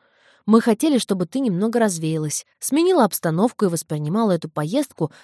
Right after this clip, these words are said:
как захватывающее приключение. Но почему мы отправились в Квинсленд на яхте? Я сжимаю её ладони. Чтобы устроить себе семейный отпуск.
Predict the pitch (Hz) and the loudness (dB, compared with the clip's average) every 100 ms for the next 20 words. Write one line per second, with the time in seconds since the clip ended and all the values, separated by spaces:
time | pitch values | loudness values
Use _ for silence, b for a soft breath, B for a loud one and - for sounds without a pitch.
0 | B 220 190 190 - 214 285 226 208 - | B -2 -2 -4 0 0 2 0 0 -2
1 | 202 214 214 - 170 160 156 143 _ _ | -4 -4 -4 -6 -4 -4 -4 -6 _ _
2 | _ _ _ _ _ _ - 247 226 240 | _ _ _ _ _ _ -2 -2 -2 -4
3 | - 285 339 226 190 285 302 202 175 - | -4 -4 0 0 0 -2 -2 -2 -4 -8
4 | 214 349 - 180 156 156 - 226 262 262 | -6 -4 -4 -4 -4 -6 -6 -2 0 0
5 | 247 170 - 165 - _ _ _ - 208 | -2 -2 -8 -10 -10 _ _ _ -8 -2
6 | 285 285 240 247 262 226 220 220 208 196 | -2 -2 -2 -2 0 0 -2 -2 -2 -2
7 | 151 143 _ _ - - - 165 151 147 | -4 -8 _ _ -14 -12 -4 -4 -4 -8
8 | - 143 208 - 240 214 - 147 196 214 | -6 -4 -4 -2 -2 -2 -2 -2 0 0
9 | 160 151 180 - | -2 -4 -8 -10